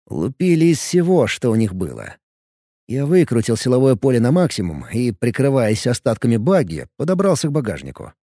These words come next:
Сорвал крепление байка и затащил его к себе. И уже через секунду, чуть ли не понтуясь на заднем колесе, вылетел из-за укрытия. Сместил защитную сферу на левый бок, подставив его фоггером,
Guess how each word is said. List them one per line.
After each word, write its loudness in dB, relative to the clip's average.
Сорвал 2
крепление 2
байка 2
и 0
затащил 2
его 4
к -2
себе. -6
И 0
уже 4
через 2
секунду, 0
чуть 0
ли 4
не 4
понтуясь 2
на 4
заднем 4
колесе, 2
вылетел 2
из-за 4
укрытия. 0
Сместил 2
защитную 2
сферу 2
на 4
левый 4
бок, -4
подставив 2
его 6
фоггером, -2